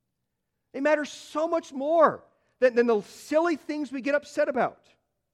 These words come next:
Then be considerate of people. Be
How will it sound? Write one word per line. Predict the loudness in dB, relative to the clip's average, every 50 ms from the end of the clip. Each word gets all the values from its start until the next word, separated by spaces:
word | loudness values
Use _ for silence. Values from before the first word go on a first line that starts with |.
| _ _ _ _ _ _ _ _ _ _ _ _ _ _ _ _ 2
Then | 2 2 2 0
be | -2 -2 -2 -2
considerate | -2 -6 -8 -8 -10 -14 -16 -12 -10 -10 -4 -2 -2 -2 -4 -6 _ -18
of | -20 -20
people. | _ -20 -20 -20 -20 -20 -20 _ _ _ _ _ _ _ _ _ _ _ _ _ _ _ _ _ _ _ _ _ _
Be | -10 -10 -10